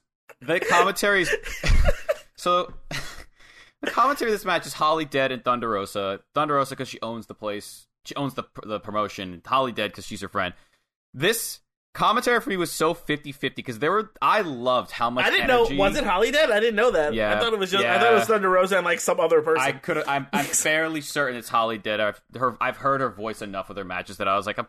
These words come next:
Speaker 1: pretty sure that's Holly Dead." But in, I,
Speaker 2: Really?
Speaker 1: I, I digress. Yeah, because the way they're playing off of each other.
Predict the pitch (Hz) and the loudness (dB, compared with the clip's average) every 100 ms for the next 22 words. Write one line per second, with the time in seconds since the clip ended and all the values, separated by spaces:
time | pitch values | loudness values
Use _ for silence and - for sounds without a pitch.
0 | - 277 294 220 - 160 139 139 123 113 | -2 2 2 0 2 2 2 2 2 2
1 | 98 85 - 139 143 160 196 269 147 131 | -2 -4 -4 -2 0 2 4 4 4 0
2 | 131 123 123 107 101 85 - - - _ | -2 -2 -2 -6 -8 -10 -12 -18 -20 _
3 | _ _ _ 147 139 104 143 156 147 151 | _ _ _ -4 -2 -2 -4 -4 -2 0
4 | 143 - 131 117 101 95 92 95 92 87 | 0 0 0 0 0 -2 -4 -10 -8 -8
5 | 92 | -10